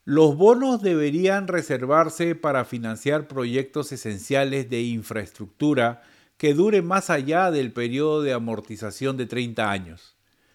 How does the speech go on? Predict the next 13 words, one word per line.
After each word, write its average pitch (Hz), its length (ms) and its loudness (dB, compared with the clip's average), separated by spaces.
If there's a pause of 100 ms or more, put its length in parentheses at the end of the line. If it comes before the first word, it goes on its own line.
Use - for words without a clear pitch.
(120)
Sin 110 260 -4
embargo, 123 640 0 (520)
muchos 196 440 -2
elementos 156 920 0
de 131 100 -2
la 120 140 -2
propuesta 139 640 -4
cuatro 135 680 0 (300)
no 190 320 -4
cumplen 202 560 -2
con 143 240 -2
ese 156 260 -4
estándar, 95 720 -6